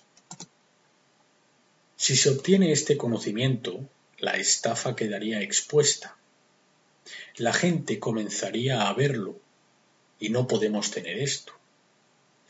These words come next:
Cuando estás en los tribunales, si alguna vez tienes que ir a los tribunales para algo, o lo que sea,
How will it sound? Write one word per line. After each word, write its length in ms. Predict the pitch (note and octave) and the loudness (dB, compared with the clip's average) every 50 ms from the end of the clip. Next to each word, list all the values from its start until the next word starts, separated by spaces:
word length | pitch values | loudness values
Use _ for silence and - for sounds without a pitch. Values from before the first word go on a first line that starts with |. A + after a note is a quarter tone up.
| - - - - - - - - - - - - - - - _ _ _ _ _ _ _ _ | -16 -14 -14 -14 -14 -14 -14 -14 -14 -14 -16 -18 -20 -20 -20 _ _ _ _ _ _ _ _
Cuando 320 | - - B2+ C3 C3 C3+ C3+ | 4 6 6 8 8 6 6
estás 320 | C3 - - G3+ G3 - | 6 6 6 6 6 6
en 100 | G3+ F#3 | 6 6
los 160 | D3+ - - | 6 4 2
tribunales, 680 | - - A#2+ G#2+ G#2+ G#2+ A#2 A#2 G2+ F2+ F#2+ C3 B2+ - | 0 -2 -2 -2 0 0 0 0 -2 -2 -2 -2 0 0
si 80 | - | 0
alguna 340 | G#2 G2+ G2+ - A#2+ A2+ G#2+ | -2 -4 -4 -4 -4 -4 -2
vez 240 | G2+ A2+ G#2+ - - | -2 -2 -4 -4 -6
tienes 300 | - A2+ G2+ G2+ - - | -8 -10 -6 -6 -6 -6
que 120 | - G#2+ | -4 -4
ir 120 | F#2+ G2 A2 | -4 -4 -4
a 40 | G#2+ | -4
los 200 | G#2+ G2 - - | -6 -6 -8 -8
tribunales 540 | - G#2 G2 G#2 G#2 G#2 G#2 G#2 G2 - | -10 -10 -10 -10 -8 -8 -8 -6 -6 -8
para 220 | - - A2+ - A#2 | -6 -8 -8 -6 -4
algo, 360 | C3 D3 - - - - - - _ _ - | -4 -4 -2 -4 -6 -8 -10 -14 _ _ -12
o 60 | A2+ | -10
lo 80 | A#2 | -10
que 100 | A#2 - | -6 -4
sea, 340 | - - D#3+ A#2 G2 - - | -2 0 0 0 0 -2 -8